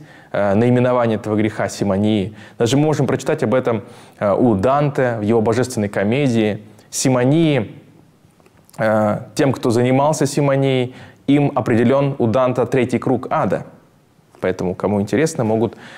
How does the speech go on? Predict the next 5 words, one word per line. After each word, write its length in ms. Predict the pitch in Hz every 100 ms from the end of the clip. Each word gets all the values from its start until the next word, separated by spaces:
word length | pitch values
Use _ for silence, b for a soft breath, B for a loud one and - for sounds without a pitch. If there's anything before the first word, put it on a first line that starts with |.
| B B B
освежить 460 | 123 120 143 156 139
в 80 |
памяти 600 | - 135 131 117 117 107 92 B B B
или 160 | 117 110
заново, 540 | 117 127 117 107 104